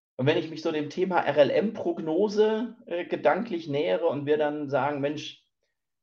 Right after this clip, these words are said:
die Prognose Day Ahead zu, zur Lieferung, die ist halt irgendwie, ne, die wird nicht strukturell besser.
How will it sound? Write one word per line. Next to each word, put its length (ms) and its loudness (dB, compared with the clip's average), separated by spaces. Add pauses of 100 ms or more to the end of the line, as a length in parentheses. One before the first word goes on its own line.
(220)
die 80 -8
Prognose 480 -2
Day 260 4
Ahead 260 0
zu, 400 -4 (120)
zur 160 0
Lieferung, 600 0
die 120 -6
ist 140 -8
halt 160 4
irgendwie, 600 -4
ne, 180 -4
die 160 -6
wird 220 0
nicht 280 -10
strukturell 600 0
besser. 540 0